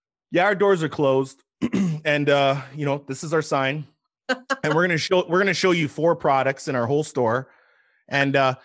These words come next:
Speaker 1: if you even have to ask how much it is, you probably shouldn't be here."
Speaker 2: <laughs> Yep. Amen.
Speaker 1: Right?
Speaker 2: Amen.
Speaker 1: And so you have to decide in life, do you wanna be Versace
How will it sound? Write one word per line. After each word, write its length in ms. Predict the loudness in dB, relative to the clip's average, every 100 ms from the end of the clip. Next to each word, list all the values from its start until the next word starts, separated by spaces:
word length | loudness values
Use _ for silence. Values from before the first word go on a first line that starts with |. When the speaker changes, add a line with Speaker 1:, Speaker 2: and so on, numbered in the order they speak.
| _ -8
Speaker 1:
if 160 | -4
you 120 | 0
even 180 | 2 2
have 200 | 0 0
to 80 | 2
ask 280 | 2 0 2
how 120 | 0
much 260 | 2 2 2
it 80 | 2
is, 140 | 0
you 80 | 2
probably 280 | 2 2 0
shouldn't 220 | -2 -2
be 140 | -2
here." 340 | -2 -4 -6 _ _ _
Speaker 2:
<laughs> 1300 | -20 -20 -20 _ _ -8 -8 -6 -10 -10 _ -10 -8
Yep. 300 | -8 -8 -10 _ _
Amen. 480 | -10 -8 -8 -8 -12 _ _ _ _ _ _ _
Speaker 1:
Right? 380 | -2 0 0 -4
Speaker 2:
Amen. 380 | -14 -20 -20 -4
Speaker 1:
And 440 | 0 2 2 0 -2
so 300 | 2 4 4
you 140 | 2
have 120 | -2 0
to 60 |
decide 720 | -4 0 2 4 2 -2 -8 -20 _ _
in 160 | -2 0
life, 280 | -2 -4
do 80 | -4
you 60 | 0
wanna 140 | 0
be 100 | 0
Versace 680 | -2 -2 0 0 -2 -4